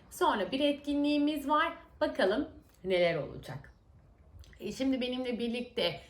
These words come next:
e, ritmik sayma yapabilir miyiz birden yirmiye kadar? Hazırsak bir,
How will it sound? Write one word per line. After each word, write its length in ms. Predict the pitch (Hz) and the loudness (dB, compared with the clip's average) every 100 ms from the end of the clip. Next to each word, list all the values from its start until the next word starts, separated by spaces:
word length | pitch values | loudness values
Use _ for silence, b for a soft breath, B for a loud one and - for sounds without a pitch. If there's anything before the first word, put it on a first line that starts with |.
| B | B
e, 100 | - | -6
ritmik 340 | 185 220 240 240 | -4 -4 -6 -8
sayma 320 | - 226 233 | -6 -6 -6
yapabilir 520 | 220 - 226 240 453 | -6 -6 -6 -4 -2
miyiz 320 | 453 269 196 | 0 0 0
birden 320 | 196 190 170 165 | -2 0 0 0
yirmiye 560 | 165 156 147 135 131 | -2 -2 -2 -2 -4
kadar? 340 | - - - - - _ b b - | -6 -10 -8 -10 -10 _ b b -6
Hazırsak 680 | 214 202 226 226 196 180 - - b b _ - | -2 2 0 0 0 0 0 -12 b b _ -6
bir, 500 | 180 165 165 165 170 | -4 -2 -2 -2 -6